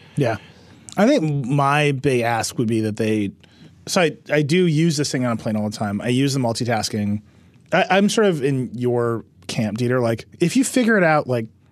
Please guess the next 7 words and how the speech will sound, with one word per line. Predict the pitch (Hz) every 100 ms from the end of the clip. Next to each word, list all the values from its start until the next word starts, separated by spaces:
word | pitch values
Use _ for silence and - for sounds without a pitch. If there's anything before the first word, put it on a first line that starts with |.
| _ _
twenty-five | - 131 131 123 123 131 -
percent, | 147 - 143 147 - _ - -
it'll, | 135 127
like, | 117 107 -
it'll | 131
be | 120
fine. | 113 131 120 127 147